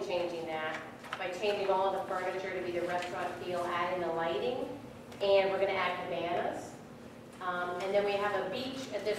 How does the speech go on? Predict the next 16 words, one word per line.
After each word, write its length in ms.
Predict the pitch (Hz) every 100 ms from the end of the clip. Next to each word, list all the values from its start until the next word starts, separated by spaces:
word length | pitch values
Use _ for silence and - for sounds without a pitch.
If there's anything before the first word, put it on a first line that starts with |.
| -
resort, 480 | 180 202 196 - -
but 120 | 190 190
they're 160 | 180 -
separated. 560 | 170 - 156 143 - 165
There's 160 | 165
a 100 | 175 180
big 540 | 202 214 208 202 - - - - - - -
landscape. 680 | 196 202 196 - 156 151 -
People 220 | 208 -
don't 120 | 185
even 220 | 180 180 175
know 100 | 165
we 60 |
have 160 | 165 165
the 140 | 156
beach. 260 | 160 -